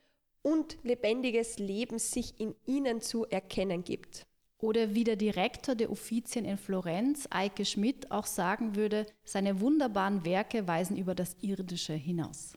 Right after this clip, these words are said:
Speaker 1: Also ich finde das beeindruckend. Und was ich außerdem beeindruckend finde, ist, dass Raphael durch das Medium Gemälde wirklich Geschichten erzählen kann.
Speaker 2: Mir gefällt auch, dass die Werke Raphaels in einer einzigen Periode auch alle so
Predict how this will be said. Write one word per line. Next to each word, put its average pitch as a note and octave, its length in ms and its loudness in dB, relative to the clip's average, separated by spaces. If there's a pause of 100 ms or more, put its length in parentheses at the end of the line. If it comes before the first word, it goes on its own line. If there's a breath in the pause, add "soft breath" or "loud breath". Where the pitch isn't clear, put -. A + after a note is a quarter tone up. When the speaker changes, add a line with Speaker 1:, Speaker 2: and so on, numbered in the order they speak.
Speaker 1:
Also A#3 140 -2
ich A#3 80 -4
finde B3+ 220 -2
das A3+ 180 0
beeindruckend. A3 880 0
Und A#3+ 200 -2
was B3 140 2
ich C4 240 -2
außerdem C4+ 380 2
beeindruckend C#4 720 0
finde, C#4 300 -2
ist, C4+ 260 0 (260 loud breath)
dass B3+ 140 0
Raphael B3+ 480 0
durch C4 240 -2
das - 240 -4
Medium A#3+ 560 -2
Gemälde A3 600 -2
wirklich C4 320 -4
Geschichten - 600 -2
erzählen F#3 440 -4
kann. - 280 -6
Speaker 2:
Mir D4+ 100 4
gefällt D4 520 2
auch, G#3+ 180 2
dass - 200 -4
die A#3+ 180 0
Werke G#3 380 0
Raphaels C4+ 640 0
in G#3 140 -2
einer B3 320 2
einzigen C4 460 0
Periode A#3 600 0
auch - 180 -8
alle G#3+ 240 -4
so A3 200 -4